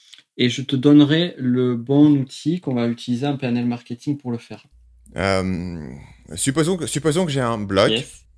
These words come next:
Speaker 2: Euh, j'ai un certain nombre de trafics sur mon blog. J'ai, disons, euh, mille, mille cinq cents visiteurs par jour.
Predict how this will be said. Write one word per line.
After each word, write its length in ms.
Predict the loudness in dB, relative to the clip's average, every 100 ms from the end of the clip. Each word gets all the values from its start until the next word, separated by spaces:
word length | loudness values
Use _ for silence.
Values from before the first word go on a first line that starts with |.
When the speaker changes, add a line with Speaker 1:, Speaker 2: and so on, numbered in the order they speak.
| _ _ -8
Speaker 2:
Euh, 240 | -6 -4
j'ai 120 | -4 -6
un 100 | -6
certain 220 | -6 -6
nombre 160 | -4
de 80 | -4
trafics 340 | -6 -8 -12 -10
sur 100 | -8
mon 120 | -8
blog. 260 | -4 -6 -6
J'ai, 140 | -14
disons, 460 | -14 -12 -10 -8 -6
euh, 160 | -8 -8 -10 -14 -14
mille, 500 | -12 -10 -8 -8 -6
mille 180 | -8
cinq 140 | -8 -10
cents 160 | -10
visiteurs 440 | -12 -12 -10 -10 -8
par 200 | -10 -8
jour. 300 | -10 -10